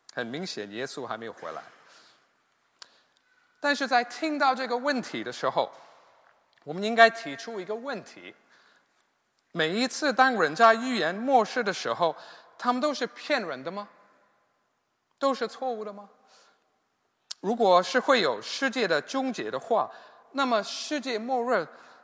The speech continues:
到底是什么时候会发生？其实在读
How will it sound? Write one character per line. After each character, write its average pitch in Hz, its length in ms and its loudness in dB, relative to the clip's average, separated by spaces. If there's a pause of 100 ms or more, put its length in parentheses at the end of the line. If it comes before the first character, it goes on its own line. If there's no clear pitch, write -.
(120)
到 269 220 8
底 147 120 0
是 - 140 -2
什 135 220 -4
么 135 80 -14
时 214 160 -6
候 175 160 -6
会 147 180 -14
发 180 240 -12
生？ 175 260 -20 (2500)
其 233 180 -4
实 170 160 -8
在 202 220 0
读 160 280 -8